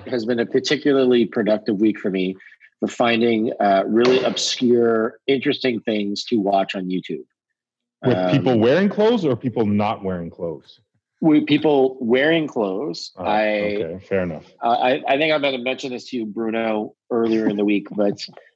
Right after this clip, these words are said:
Speaker 1: uh, I discovered this British show called Can't Pay Will Take It Away.
Speaker 2: Oh, yes.
Speaker 1: And then another, another British show called Living Off the Dole. And, and so I started re-, I started, like, kinda looking into this, and there's, there's a, um,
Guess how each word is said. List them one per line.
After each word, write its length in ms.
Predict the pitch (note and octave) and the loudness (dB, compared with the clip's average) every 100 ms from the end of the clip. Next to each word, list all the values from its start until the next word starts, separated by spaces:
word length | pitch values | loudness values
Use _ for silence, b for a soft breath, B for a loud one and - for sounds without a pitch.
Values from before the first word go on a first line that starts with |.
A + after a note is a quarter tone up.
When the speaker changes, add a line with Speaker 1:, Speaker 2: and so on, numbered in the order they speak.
| _ - | _ -2
Speaker 1:
uh, 320 | A2 A2 G#2+ | 2 2 2
I 180 | - B2 | 0 0
discovered 460 | A#2 C3+ - E3 E3 | 0 0 0 2 2
this 140 | C3 G2+ | 0 -2
British 360 | A2+ C#3 C#3 | 0 0 2
show 320 | C3 B2+ A2+ | 0 -2 -2
called 420 | G#2 - A2+ G#2 - | -4 -4 -2 -2 -6
Can't 280 | - C3+ B2+ | -8 -8 -6
Pay 240 | - C3 | -2 2
Will 180 | C3+ A2+ | 2 0
Take 260 | G2+ B2+ A#2+ | -2 -2 0
It 60 | |
Away. 480 | G#2+ G2 G#2 F2+ A#2+ _ b b b | 0 2 0 -2 -6 _ b b b
Speaker 2:
Oh, 160 | G#2+ G2 | -2 0
yes. 140 | F#2+ | 0
Speaker 1:
And 100 | A#2 A#2+ | 0 2
then 120 | C3 | 2
another, 480 | B2+ B2+ E3 F#3+ - | 2 2 2 0 -2
another 380 | D3+ C#3+ E3 G3+ | -4 0 2 2
British 320 | C#3 B2+ A#2 | 0 -2 -4
show 280 | - A#2 A2+ | -8 -10 -10
called 460 | - A2+ G#2 A2 - - | -4 -4 -4 -8 -10 -2
Living 380 | B2 D#3+ F3+ | 0 2 2
Off 240 | E3 D#3+ D#3+ | 2 0 -2
the 80 | C3+ | -10
Dole. 500 | B2+ A#2 B2 G2 E2 _ _ _ _ _ _ - | -10 -8 -8 -8 -12 _ _ _ _ _ _ -2
And, 280 | D3+ C#3+ C#3+ - | 0 -2 -6 -4
and 260 | D3 C#3+ B2 | -2 -2 -2
so 120 | E3 | -4
I 60 | |
started 260 | D3 G#3 G3+ | -2 -2 0
re-, 260 | E3+ D#3 D#3 | 0 0 2
I 140 | C#3+ | -2
started, 280 | - G#3 F3+ | -2 -4 -2
like, 140 | C#3+ | -4
kinda 200 | - D3+ | -4 -4
looking 260 | B2+ C3 C#3+ | -4 -4 -6
into 160 | F3 | -6
this, 160 | A#2+ A2+ | -6 -4
and 100 | C3 | -2
there's, 180 | C#3 A2+ _ _ - | -2 -4 _ _ 0
there's 220 | E3 D#3 | 0 2
a, 200 | D#3+ D3+ | 2 2
um, 460 | C#3 B2 A2+ A2+ | 2 2 0 -4